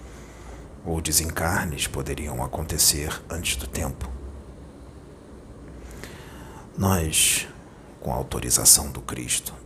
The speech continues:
<clears throat> podemos fazer com que sua encarnação dure mais tempo ou menos tempo.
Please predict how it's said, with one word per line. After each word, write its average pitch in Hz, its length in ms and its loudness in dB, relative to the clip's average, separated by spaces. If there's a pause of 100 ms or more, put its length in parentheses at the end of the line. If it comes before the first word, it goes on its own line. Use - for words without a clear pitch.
(220)
<clears throat> - 1900 2
podemos - 760 0 (2500)
fazer - 520 2 (480)
com 85 100 -2
que 90 160 -2
sua 82 260 8
encarnação 90 760 4
dure 85 240 -2
mais - 240 0
tempo - 400 -4 (1040)
ou 69 260 0
menos - 440 0
tempo. - 420 -2